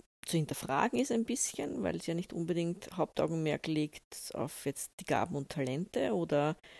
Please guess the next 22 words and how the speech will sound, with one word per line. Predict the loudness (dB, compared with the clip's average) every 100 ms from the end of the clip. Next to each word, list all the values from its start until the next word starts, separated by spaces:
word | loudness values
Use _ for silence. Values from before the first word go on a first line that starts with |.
| -20 -18 -18 -18 _
zu | -4
finden, | 0 2 4 4
was | 2 2
einem | 0 2
wirklich | 2 2 -2
Spaß | 0 2 2 2
macht | 0 0 -2
und | -4
worin | -2 0 0
man | 0
wirklich | -2 -6 -12
gut | -10 -4 0
ist, | 0
sondern | 0 0 2 2 2
man | 0
muss | 0 -2 0
halt | 0 0
integral, | -2 -4 -6 -8 -2 2 4 2
äh, | 0 -2
rechnen | -2 -2 0 -2 2
lernen | 4 4 2 0
vielleicht, | 0 0 0 -2